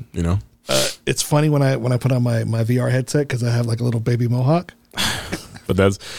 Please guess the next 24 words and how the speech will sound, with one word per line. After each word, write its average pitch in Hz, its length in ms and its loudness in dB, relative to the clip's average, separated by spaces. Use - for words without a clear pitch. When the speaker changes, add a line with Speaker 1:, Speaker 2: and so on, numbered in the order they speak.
Speaker 1:
wouldn't 107 160 8
that 117 120 4
be 107 80 6
a 87 60 4
backwards 107 440 2
mohawk? 135 320 6
'Cause 87 160 2
Speaker 2:
No, 98 80 6
'cause 101 80 4
Speaker 1:
doesn't 104 80 4
it - 60 0
Speaker 2:
it's, - 60 -2
Speaker 1:
go 98 100 6
Speaker 2:
like, 95 80 4
right - 80 4
Speaker 1:
down? 90 80 6
Speaker 2:
in - 80 0
the 131 60 -2
middle. 127 320 0
Speaker 1:
It 110 40 2
goes 101 160 6
down 92 280 6
the 87 60 4
middle, 90 340 6